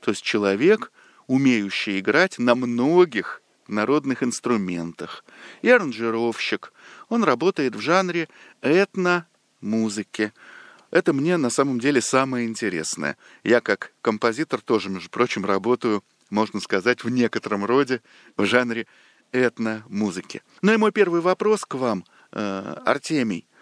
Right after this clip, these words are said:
Дело в том, что, м, не скажешь, что и когда я учился, и вы помладше меня,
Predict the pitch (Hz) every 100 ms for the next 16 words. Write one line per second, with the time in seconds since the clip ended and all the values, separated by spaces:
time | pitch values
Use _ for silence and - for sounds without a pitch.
0 | - - _ - 143 170 160 202 190 -
1 | - 156 156 143 139 131 - - - 131
2 | 135 147 175 185 - 233 208 147 - -
3 | - 151 147 135 127 120 117 117 117 127
4 | 135 131 139 131 175 185 170 - 165 156
5 | 139 - 127 113 113 110 113 117 117 143
6 | - - 117 113 110 104